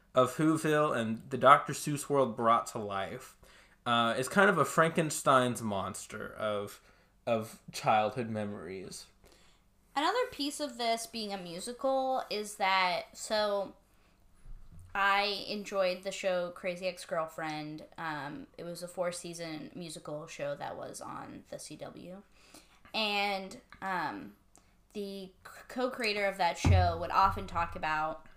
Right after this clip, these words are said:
Speaker 2: you know, how do you decide the songs in the episodes and how you place songs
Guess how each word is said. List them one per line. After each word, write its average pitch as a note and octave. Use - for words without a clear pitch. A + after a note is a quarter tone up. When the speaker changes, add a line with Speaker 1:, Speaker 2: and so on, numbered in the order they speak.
Speaker 2:
you A#3
know, G#3
how A3+
do A3+
you G#3
decide F3
the -
songs F3+
in G3+
the G#3
episodes -
and G#3+
how F3+
you G3+
place A#3
songs F#3+